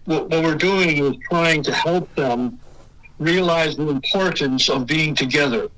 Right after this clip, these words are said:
uh, of supporting one another, praying for one another,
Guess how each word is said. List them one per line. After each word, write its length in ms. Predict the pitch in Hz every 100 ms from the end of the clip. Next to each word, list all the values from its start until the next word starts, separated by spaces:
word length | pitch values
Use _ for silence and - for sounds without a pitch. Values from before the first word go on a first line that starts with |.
| 92
uh, 240 | - 107 - - - -
of 180 | - 127
supporting 600 | - - - 180 165 147
one 160 | 131 123
another, 340 | 120 110 170 - 180
praying 360 | - 160 165 147
for 160 | 143
one 140 | 123 123
another, 420 | 120 - -